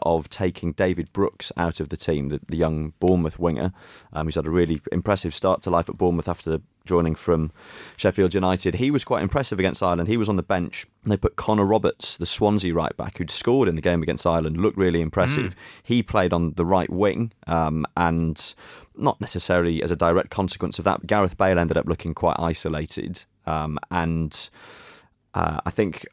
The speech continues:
Speaker 1: all the, the great things that we saw from, uh, Ethan Ampadu, uh, against Ireland, uh, he was a bit less impressive against Denmark, um, partly at fault for the opening goal. Christian Eriksen gets left in acres of space on the edge of the box,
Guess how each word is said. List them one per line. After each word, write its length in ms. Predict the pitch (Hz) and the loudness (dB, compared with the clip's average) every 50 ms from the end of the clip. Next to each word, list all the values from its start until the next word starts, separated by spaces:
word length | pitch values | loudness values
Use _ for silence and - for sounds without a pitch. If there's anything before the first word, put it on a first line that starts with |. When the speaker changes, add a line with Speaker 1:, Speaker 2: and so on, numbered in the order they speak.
| - | -2
Speaker 1:
all 240 | - 107 107 104 101 | 0 2 4 4 2
the, 200 | 90 98 92 - - | 4 2 2 2 2
the 80 | 92 82 | 0 -2
great 380 | - - 110 107 107 - - | 0 2 2 2 2 0 -2
things 260 | - - 95 92 82 | 0 2 2 2 2
that 80 | - - | 0 -2
we 80 | 82 85 | -4 -2
saw 340 | - - 98 90 87 85 80 | -2 2 4 4 6 6 4
from, 560 | - - - 90 85 82 82 80 78 71 - - _ - _ | 2 0 0 2 2 2 2 0 -2 -4 -6 -8 _ -16 _
uh, 140 | - 85 76 - | -2 0 0 2
Ethan 240 | - 90 - - 95 | 0 -2 0 0 -2
Ampadu, 640 | 71 80 92 90 - 95 85 76 82 80 78 76 73 - - - | 0 2 2 2 2 0 0 2 0 0 0 -2 -4 -6 -6 -6
uh, 280 | 82 76 76 71 - - - | -4 -4 -2 -2 -4 -6 -2
against 280 | 82 85 82 76 - - | -2 -2 0 0 -2 0
Ireland, 580 | 92 95 92 87 85 80 67 58 82 85 - - - - | 2 2 4 4 2 0 0 -2 -2 -4 -4 -6 -6 -4
uh, 200 | 82 78 76 - | -2 -2 -2 -2
he 160 | - 92 90 | 0 0 2
was 340 | 82 85 85 80 - - - - - - | 2 4 2 2 0 -4 -8 -8 -10 -10
a 400 | - _ _ _ _ _ - - | -10 _ _ _ _ _ -14 -2
bit 200 | - 113 - - | 0 0 0 0
less 320 | 98 95 95 95 - - - | 0 0 0 0 -2 -4 -4
impressive 500 | 87 80 - - 90 85 - - 82 78 | -4 -4 0 -2 -2 -2 0 -4 -4 -4
against 320 | 76 82 78 - - - | -2 -4 -4 -4 -4 -2
Denmark, 540 | 90 82 82 78 71 76 78 - - - - | 0 0 0 0 -2 -4 -6 -8 -10 -10 -4
um, 400 | - 82 80 78 78 76 78 76 - _ - - - - - _ _ | -2 0 0 0 -2 -4 -6 -6 -10 _ -20 -20 -20 -20 -20 _ _
partly 380 | - - 113 110 104 - 95 95 | -2 2 2 4 4 4 2 2
at 100 | - - | 0 0
fault 260 | - - 98 92 - | 0 2 2 2 2
for 80 | - - | -2 0
the 100 | 85 87 | 2 2
opening 360 | 87 87 - - 85 80 78 | 2 2 2 0 -4 -2 0
goal. 280 | - 82 80 80 80 78 | 2 2 2 2 0 -2
Christian 320 | - - 113 95 - 90 87 | -2 -2 -2 -2 0 0 2
Eriksen 360 | 85 85 85 - - 78 78 | 2 2 0 0 -4 -6 -4
gets 220 | 80 - - - | -4 -4 -4 -2
left 300 | 85 82 82 87 - - | -2 -2 -2 -2 -6 -8
in 160 | 82 78 73 - _ - - | -8 -8 -8 -10 _ -4 0
acres 320 | 90 98 95 - 95 82 | 2 2 2 2 -2 -2
of 80 | 78 76 | -2 -4
space 360 | - - 87 85 82 - - | -2 0 2 2 2 0 -2
on 60 | 82 | -4
the 80 | 78 78 | -4 -4
edge 140 | 76 76 80 | -4 -4 -6
of 60 | 78 | -8
the 60 | - | -4
box, 520 | 87 80 67 - - - - - - - | -2 -2 -2 -2 -6 -12 -14 -14 -14 -16